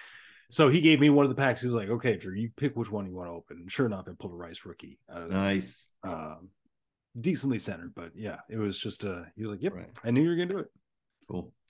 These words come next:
Speaker 2: All right, man, drew barth dot com. Check out both of his specials. Drew, if you don't mind, um, hanging out here for a second, I'll give you
Speaker 1: My
Speaker 2: some
Speaker 1: pleasure,
Speaker 2: details
Speaker 1: yeah.
Speaker 2: when we stop recording. But, uh, you've been
Speaker 1: Absolutely.
Speaker 2: listening to Behind the Bar.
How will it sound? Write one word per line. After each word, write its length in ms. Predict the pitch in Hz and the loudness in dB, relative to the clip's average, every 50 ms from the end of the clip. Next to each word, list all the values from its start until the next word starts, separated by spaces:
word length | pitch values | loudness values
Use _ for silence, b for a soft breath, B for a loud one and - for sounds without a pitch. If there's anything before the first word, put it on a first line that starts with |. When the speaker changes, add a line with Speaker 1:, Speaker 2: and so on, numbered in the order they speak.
| B B B B B B B B B B B B | B B B B B B B B B B B B
Speaker 2:
All 140 | 151 156 165 | 2 4 6
right, 120 | 170 165 | 8 8
man, 200 | 160 160 151 143 | 8 8 8 8
drew 160 | 123 156 208 | 6 6 6
barth 280 | 190 190 190 196 190 190 | 8 8 8 8 8 6
dot 220 | 185 160 156 - | 4 2 2 2
com. 400 | - - 185 180 180 185 185 185 | 2 4 4 6 6 6 6 6
Check 220 | 185 185 190 185 185 | 4 2 2 2 2
out 180 | 170 175 143 | 2 2 2
both 200 | 160 170 160 156 | 2 0 0 0
of 80 | 160 139 | -2 -4
his 180 | 143 131 - - | -4 -4 -6 -4
specials. 840 | - - 165 170 - - - 175 175 175 170 170 160 139 - - | 2 4 4 6 4 4 4 4 6 6 6 6 4 2 -2 -2
Drew, 200 | - 151 156 156 | 2 4 6 6
if 100 | 151 - | 6 4
you 60 | 156 | 4
don't 140 | 156 147 143 | 4 4 2
mind, 460 | 147 139 139 139 139 139 135 131 117 | 2 2 4 4 2 2 0 -2 -2
um, 540 | 127 127 127 127 123 120 117 117 117 117 117 - B B B B B B B | -2 0 2 2 2 4 2 2 2 -2 -6 -10 B B B B B B B
hanging 320 | B - 143 139 135 135 139 | B -2 2 2 4 6 6
out 140 | 139 139 127 | 6 6 6
here 160 | 147 143 139 | 4 4 2
for 160 | - 135 131 | 2 -2 -4
a 60 | 127 | -2
second, 560 | 127 - - 131 139 139 156 156 160 151 - - | -2 0 2 2 2 4 2 2 2 0 -2 -6
I'll 100 | 117 107 | -4 0
give 140 | 104 117 110 | 0 2 4
you 60 | 113 | 6
Speaker 1:
My 80 | 147 | 6
Speaker 2:
some 80 | 202 226 | 6 6
Speaker 1:
pleasure, 240 | 226 254 247 226 - | 4 2 2 2 2
Speaker 2:
details 280 | 120 165 - - 117 | 4 4 4 4 2
Speaker 1:
yeah. 40 | 117 113 | 0 -2
Speaker 2:
when 100 | 110 110 | -2 -4
we 80 | 107 104 | -4 -4
stop 280 | - 113 110 104 - | -2 -2 -2 -2 -2
recording. 480 | 107 101 - 107 110 110 117 117 117 107 | -6 -4 -2 0 0 2 2 0 0 0
But, 300 | 104 104 101 - - 110 | 0 -2 -4 -4 -4 -2
uh, 40 | 104 | 0
you've 100 | 104 107 | 2 2
been 100 | 107 104 | 2 2
Speaker 1:
Absolutely. 360 | 104 110 190 - 123 123 113 | 2 2 4 4 4 4 2
Speaker 2:
listening 340 | - - 123 123 117 - - - - | 2 0 -2 -2 -2 -2 -4 -2 0
to 300 | 123 117 113 107 107 98 | 2 4 4 4 2 0
Behind 360 | 92 92 - 202 247 302 330 | 0 0 4 6 6 8 8
the 60 | 349 | 8
Bar. 640 | 339 302 277 233 185 165 147 131 123 107 92 80 | 8 6 8 8 8 8 6 6 4 0 -2 -6